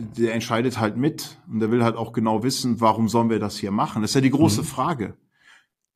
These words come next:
Speaker 1: Ne, und in unserem Fall ist es sogar noch so, dass wir die ein bisschen bekehren müssen, ne? Wir sind ja keine Verkaufstrainer,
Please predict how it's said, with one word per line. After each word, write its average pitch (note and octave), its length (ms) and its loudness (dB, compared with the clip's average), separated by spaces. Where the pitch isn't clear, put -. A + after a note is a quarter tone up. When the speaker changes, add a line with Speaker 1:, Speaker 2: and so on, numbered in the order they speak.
Speaker 1:
Ne, A#2+ 120 2
und C#3+ 100 4
in C3 140 0
unserem D3+ 240 6
Fall D3 200 6
ist C#3+ 100 2
es C3+ 120 -2
sogar C#3 240 4
noch C#3 120 4
so, D3 180 2
dass C#3 180 4
wir B2+ 80 0
die C3+ 100 6
ein C#3 60 4
bisschen C3 480 2
bekehren C3+ 520 6
müssen, A#2 400 4
ne? B2+ 140 2
Wir C#3 80 4
sind C3+ 200 -2
ja C3 60 2
keine D3+ 300 -2
Verkaufstrainer, A#2 1080 -2